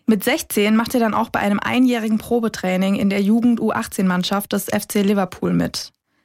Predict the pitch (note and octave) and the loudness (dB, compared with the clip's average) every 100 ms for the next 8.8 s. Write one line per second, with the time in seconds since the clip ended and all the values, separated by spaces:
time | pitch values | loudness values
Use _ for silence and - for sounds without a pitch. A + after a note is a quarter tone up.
0 | _ _ _ - G3 G3 G3 F#3+ G3 G#3+ | _ _ _ 0 0 2 0 2 2 0
1 | A3 F#3+ F#3+ G3+ G3+ F#3+ G3 F#3 F#3+ - | 0 0 2 2 2 2 0 0 -2 -4
2 | - A#3+ A#3 F#3 - F3 F3+ G3+ F#3+ F#3 | 0 0 0 -4 -4 -2 -2 -2 0 0
3 | F#3 - G#3+ G#3+ G3+ - F#3+ A3 G#3 E3 | 0 0 2 4 2 0 0 2 2 0
4 | E3 - E3 - G#3+ C4 - _ _ - | -2 -2 -4 2 2 2 -2 _ _ -14
5 | - F#3+ A3 - - G#3 G#3+ A3+ A3+ A3 | -2 0 0 -4 0 2 2 2 0 0
6 | F#3 F#3+ - E3 - - _ _ _ _ | 0 -2 -2 -4 -6 -20 _ _ _ _
7 | - G3 G3 G#3 A3 B3 B3+ A#3+ A3 G3 | -4 0 4 4 4 4 2 2 2 -2
8 | E3+ - D#3 - - - - - | -4 -6 -6 -6 -6 -4 -4 -6